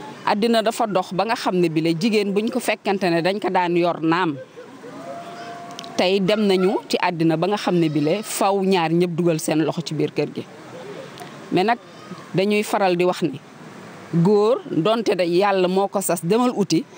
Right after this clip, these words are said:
daf ko ne li mu am mu néew mu bari na ko jox ku jigéen ki. Ku jigéen ci moo ci togg, mooy yor kër gi, mooy ministre de la santé ndax ku feebar mooy yóbbu mu faji, mooy ministre de l'économie ndax liñ ko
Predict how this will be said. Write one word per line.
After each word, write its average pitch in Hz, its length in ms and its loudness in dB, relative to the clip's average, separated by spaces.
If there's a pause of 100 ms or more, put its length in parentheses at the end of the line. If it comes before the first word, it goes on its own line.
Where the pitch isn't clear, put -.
(600)
daf - 180 -2
ko 220 100 2
ne 185 180 2
li 160 220 2
mu 247 140 8
am 202 120 2
mu 202 180 6
néew 254 240 6
mu 240 120 4
bari 185 260 2
na 185 100 2
ko 190 100 0
jox 175 240 0
ku 190 60 0
jigéen 160 360 2
ki. - 120 -8 (920)
Ku 226 120 2
jigéen 208 380 2
ci 165 120 0
moo 190 220 4
ci 180 320 2 (880)
togg, 175 260 0 (340)
mooy 180 200 4
yor 190 180 2
kër 202 220 0
gi, 330 120 2 (760)
mooy 185 220 4
ministre 196 340 4
de 180 40 4
la 180 160 2
santé 170 360 0
ndax 175 160 2
ku 190 100 -2
feebar 170 360 0
mooy 165 280 2
yóbbu 165 200 2
mu 180 120 4
faji, 190 300 -2 (680)
mooy 180 260 4
ministre 196 340 2
de 190 60 4
l'économie 185 480 2
ndax 175 240 2
liñ 214 280 2
ko - 100 0